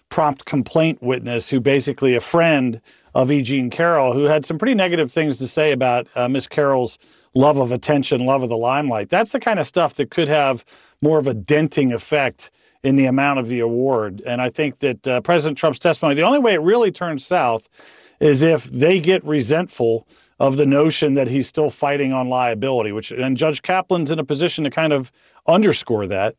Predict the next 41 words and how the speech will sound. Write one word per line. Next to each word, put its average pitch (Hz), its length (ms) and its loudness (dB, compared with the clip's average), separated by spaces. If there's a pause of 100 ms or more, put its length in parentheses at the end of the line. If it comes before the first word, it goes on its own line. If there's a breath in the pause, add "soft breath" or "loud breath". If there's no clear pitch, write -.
(460 soft breath)
And 139 160 2
they 143 100 4
heard 175 240 4
the 175 80 2
deposition 151 640 0
testimony, 143 500 -2
which 131 180 -2
included 220 420 0
those 110 200 -4
denials. 110 460 -4
So 214 100 0
that's 277 200 0
about 247 200 0
the 185 140 2
only 185 160 0
thing 170 180 -2
they, 139 260 0 (300 soft breath)
that 139 160 -2
could 208 280 0
turn 147 280 0
south. 127 400 -2
But 165 100 0
I, 185 180 0
I - 20 0
don't 247 160 -2
think 208 120 -4
it's 170 120 -6
gonna 170 160 -2
be 147 80 2
a 139 40 4
major 135 320 -2
factor. 123 380 -2
They're 123 120 -4
gonna 165 180 -4
do 160 100 -2
what 151 100 0
they're 143 120 -2
gonna 135 140 0
do. 135 240 0
They're 117 120 -2
pretty 151 340 -4